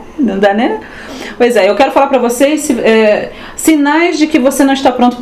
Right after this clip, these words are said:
pra, para a felicidade nem para a abundância, tá legal? Então, eu acredito que vai ser bem interessante e tenho certeza que vai abençoar a vida de vocês. E mande aí o coração.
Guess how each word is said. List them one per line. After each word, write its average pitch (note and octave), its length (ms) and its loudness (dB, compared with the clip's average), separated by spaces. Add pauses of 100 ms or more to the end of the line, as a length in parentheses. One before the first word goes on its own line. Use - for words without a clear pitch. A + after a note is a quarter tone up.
(140)
pra, C4 300 2
para C4+ 220 2
a - 20 -6
felicidade A3+ 800 0
nem A3 120 4
para G#3+ 240 4
a G#3 40 4
abundância, E3+ 720 0 (160)
tá E3+ 80 -4
legal? G#3 460 0 (680)
Então, F#3+ 540 0
eu F#3+ 120 2
acredito F3+ 340 -2
que F#3 60 -4
vai F3+ 100 -2
ser F3+ 160 -2
bem F#3+ 180 0
interessante G#3+ 800 0 (540)
e E4 420 2 (760)
tenho A#3 200 2
certeza A#3+ 440 0
que G#3+ 100 -2
vai G3 140 2
abençoar G3 380 -2
a E3+ 40 -4
vida F3 120 -6
de F3+ 100 -10
vocês. - 580 -6
E E3+ 80 -4
mande F#3+ 300 0
aí F3+ 120 2
o E3+ 80 -6
coração. E3+ 540 -2